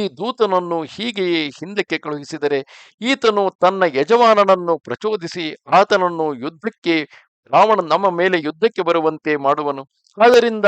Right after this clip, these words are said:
ನಮಗೆ ಹೆಚ್ಚಿನ ಸಂತೋಷವೇ ಉಂಟಾಗುತ್ತದೆ. ನಮ್ಮ ಯಾವುದೋ ಒಂದು ಸೈನ್ಯ ತುಕಡಿಯನ್ನು ಕಳುಹಿಸಿ ಆತನ ಯಜಮಾನರಾಗಿರುವಂತಹ ರಾಜಪುತ್ರರನ್ನು ನಾವು ಸುಲಭವಾಗಿ ನಿಗ್ರಹಿಸಬಹುದು ಎಂದು ರಾವಣನಿಗೆ ಹೇಳುತ್ತಾನೆ.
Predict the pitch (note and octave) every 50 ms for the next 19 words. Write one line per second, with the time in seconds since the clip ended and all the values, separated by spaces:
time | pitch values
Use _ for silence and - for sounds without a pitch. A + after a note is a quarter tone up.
0 | G3 G3+ G#3+ G#3+ G3+ F#3+ F#3+ F3+ F3+ F3 D#3+ C3+ - E3+ G3 - _ - F#3+ E3
1 | D#3+ D3 - B2 C3+ F#3 F#3 G#3+ - - - F3 D#3 D#3+ D#3 D3+ C#3+ D3+ D3+ -
2 | D3+ D3+ C#3+ D3 C#3 - D3 C#3 C#3 C3+ - _ _ _ _ _ _ _ _ -
3 | A#3 B3+ A#3+ A#3+ A#3 G#3 F3+ F3 F#3+ A3+ A#3+ B3+ G#3 A3 G3+ G3 G3 F#3+ F3+ E3+
4 | E3 - - F3 G#3+ A#3+ A#3+ A#3 A3 - - F3 - A3 G3 G#3 F#3 F3+ F3 E3+
5 | E3 - D3+ E3 E3+ E3+ E3 - E3+ E3 D3+ - _ - _ _ - F#3+ F#3 F#3+
6 | G3 - - F#3+ F3 F3 E3 D3 C3 C#3+ D3 G#3 A3 A3+ A3+ G3+ F#3+ F3+ E3+ F3
7 | F3 E3+ E3+ E3 E3 D#3+ D#3+ - - D3+ D3 D3+ D3+ C#3 B2 A#2+ C#3 F#3 - A#3
8 | - - F3+ _ - E3+ E3+ E3+ E3+ E3 D#3 D#3 D3+ D3 D3 D3 D3 C#3+ C#3 -
9 | - D3 E3+ G#3+ F#3 F3+ F3 E3 E3 D#3 D3+ D3 D3+ D3 C#3 B2+ A#2 C3+ C#3 F#3+
10 | G3 G3 F#3+ - F3+ D#3+ D3 D3+ C#3 D#3 C#3 C#3+ C#3+ C#3+ C#3+ C#3 C#3 C3+ B2+ A#2
11 | A2 C3 D#3 F3 D#3+ D3 D3 C#3+ C3 C#3+ C3+ B2+ A#2+ - B2+ B2+ B2+ C3+ - _
12 | - C3 C3 B2